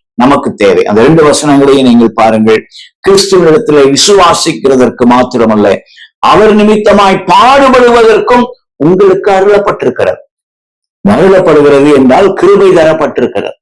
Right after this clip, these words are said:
நாம் கிறிஸ்துவின் மேலுள்ள விசுவாசத்தினாலே வருகிற நன்மைகளை பெற்றுக் கொள்வதற்காக மட்டுமல்ல, அவருக்காக பாடுகளை படுவதற்கும் ஆண்டவர் நமக்கு கிருபை அளிக்கிறார். ஒருவேளை நீங்கள் ஆர்வமாயிருப்பீர்கள், ஆனால் ஒன்று பேதுரு நிருபத்தை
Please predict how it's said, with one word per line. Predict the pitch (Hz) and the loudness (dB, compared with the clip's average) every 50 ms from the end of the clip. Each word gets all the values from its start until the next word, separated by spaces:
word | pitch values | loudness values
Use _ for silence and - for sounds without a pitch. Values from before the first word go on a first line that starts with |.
| _ _ _ _ _ _ _ _ - - | _ _ _ _ _ _ _ _ -4 -2
நாம் | 165 185 190 190 | 0 0 0 0
கிறிஸ்துவின் | 185 208 214 202 - - 254 262 262 240 240 | 0 -2 -2 -2 -2 -2 0 0 2 2 2
மேலுள்ள | 240 226 214 220 214 | 2 2 2 2 2
விசுவாசத்தினாலே | 208 196 - - - 233 226 220 214 214 214 214 214 214 214 214 208 202 202 208 208 214 202 | 2 0 0 0 0 0 2 2 2 2 0 0 -2 -2 -2 -2 0 0 0 0 0 0 0
வருகிற | 196 190 202 202 196 190 | 0 2 2 2 0 0
நன்மைகளை | 175 165 175 208 220 240 247 240 220 226 220 214 196 | 0 0 0 0 0 2 2 2 2 2 2 2 0
பெற்றுக் | - 175 - - - 196 - | 0 -2 -4 -4 -4 -4 -2
கொள்வதற்காக | - 175 170 165 151 151 - - - - 131 - 127 123 | 0 0 0 2 0 0 -2 -2 -2 -2 -2 -2 -2 -4
மட்டுமல்ல, | 117 107 101 - - - 233 107 - 208 - - - _ _ _ _ _ _ _ - | -4 -6 -6 -4 -2 -2 0 0 0 -2 -4 -4 -8 _ _ _ _ _ _ _ -4
அவருக்காக | 101 113 127 135 131 120 127 127 123 117 117 117 101 - - | -2 0 2 2 0 0 -2 -2 -2 -2 -2 -4 -6 -6 -4
பாடுகளை | 123 143 175 196 196 180 185 165 175 170 160 165 160 - | -2 0 0 0 0 0 0 0 0 0 0 0 -2 -2
படுவதற்கும் | 131 123 123 120 117 113 110 110 101 101 - - 98 98 - - _ _ _ _ _ | -2 -2 0 0 0 0 0 -2 -4 -4 -6 -6 -6 -6 -6 -10 _ _ _ _ _
ஆண்டவர் | - 104 110 120 120 113 110 110 110 107 | -4 -2 0 2 2 2 2 0 0 0
நமக்கு | 98 101 98 101 104 95 | 0 -2 -2 -4 -6 -6
கிருபை | - - 113 110 107 110 101 92 | -2 -2 0 0 2 2 0 0
அளிக்கிறார். | 90 87 82 - - 76 67 - - - - _ _ _ _ _ _ _ _ _ _ _ _ _ _ - | -2 -4 -6 -8 -8 -6 -6 -4 -6 -6 -10 _ _ _ _ _ _ _ _ _ _ _ _ _ _ -2
ஒருவேளை | 98 104 113 117 120 117 | 0 2 2 2 2 2
நீங்கள் | 117 117 113 113 113 113 120 | 2 2 0 0 0 0 0
ஆர்வமாயிருப்பீர்கள், | 131 139 143 139 135 135 127 127 123 123 117 113 - 120 113 110 113 110 110 | 0 0 0 0 0 0 0 0 2 0 0 -2 -2 -2 0 0 0 0 0
ஆனால் | 110 113 113 110 110 113 | 0 0 0 0 0 0
ஒன்று | 127 147 151 151 - | 0 0 -2 -2 0
பேதுரு | 135 127 120 127 117 117 | 0 0 0 0 0 2
நிருபத்தை | 113 123 123 127 120 - 110 | 2 2 2 0 0 -2 -4